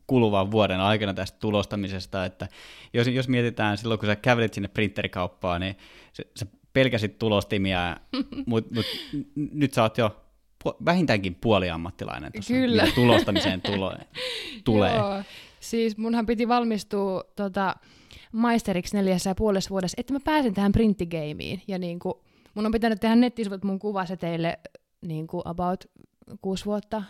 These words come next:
Speaker 2: niin tota, mä pystyn keskittyä muutamaan asiaan, niin sit kun keskitytään, niin sit keskitytään.
Speaker 1: Okei, ehkä tässä alkaa olla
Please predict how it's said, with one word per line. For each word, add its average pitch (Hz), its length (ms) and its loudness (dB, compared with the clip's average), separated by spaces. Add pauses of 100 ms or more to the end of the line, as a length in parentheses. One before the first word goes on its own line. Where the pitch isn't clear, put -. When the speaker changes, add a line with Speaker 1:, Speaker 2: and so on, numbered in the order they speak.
Speaker 2:
niin 185 220 -10
tota, 185 320 -8 (460)
mä 202 60 -8
pystyn 247 280 0
keskittyä 262 600 -4 (600)
muutamaan 254 480 0
asiaan, 214 580 -2
niin 202 120 0
sit 247 160 -2
kun 214 120 -4
keskitytään, 185 460 -2
niin 180 100 0
sit 247 160 0 (100)
keskitytään. 160 720 -4 (280)
Speaker 1:
Okei, 143 400 2
ehkä 170 220 0
tässä 110 280 2
alkaa 110 360 2
olla 104 260 2